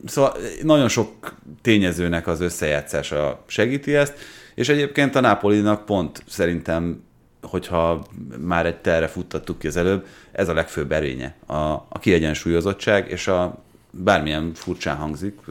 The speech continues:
mert De Laurentiishez nem ez az első szó, ami asszociás-, asszociációs játékban az ember eszébe jut, de a kiszámíthatóság. Mert valamilyen szinten a kiszámíthatóság az, az folyamatosan ott volt a Napolival. Hogyha belegondolunk abba, hogy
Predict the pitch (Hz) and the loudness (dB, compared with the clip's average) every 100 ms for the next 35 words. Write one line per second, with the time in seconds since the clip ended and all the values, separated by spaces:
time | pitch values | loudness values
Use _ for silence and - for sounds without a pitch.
0 | 76 78 78 82 78 73 73 82 - 80 | -10 -6 -4 -2 0 -2 -6 -8 -6 -8
1 | 73 - - - - 98 82 82 82 80 | -8 -18 -20 -10 -2 0 0 0 0 0
2 | - 80 87 80 82 85 85 92 - 78 | -4 -4 -2 -2 0 -2 -2 -6 -4 -4
3 | - - 78 87 90 82 78 85 - 80 | -4 -8 -8 -6 -6 -4 -4 -4 -2 -2
4 | 87 78 85 80 90 85 76 - 120 113 | -2 -2 -4 -2 0 0 -2 0 2 4
5 | 127 127 - - - - 90 107 110 135 | 4 2 -8 -20 -18 -4 4 4 6 2
6 | - 76 76 - 73 76 - 76 69 - | 2 0 -2 -4 -6 -6 -4 -6 -6 -10
7 | _ _ _ - - 98 - - - - | _ _ _ -14 0 2 2 -2 -18 0
8 | 92 110 110 98 104 113 123 123 117 - | 4 6 4 2 2 2 2 0 -2 -8
9 | - - 104 101 - - 123 120 117 120 | -14 -4 0 0 -4 -4 0 4 2 2
10 | 127 123 120 123 117 117 120 113 123 113 | -2 -2 2 2 4 4 4 0 -2 0
11 | 110 - - - 92 - 139 107 82 78 | -2 -4 -10 -8 -8 0 2 2 -2 -4
12 | 80 73 73 71 67 73 71 71 69 73 | -6 -6 -4 -6 -4 -6 -6 -6 -4 -4
13 | - - - - - 101 - 285 143 104 | -6 -14 -12 -6 -2 0 2 2 4 4
14 | 113 107 | 4 4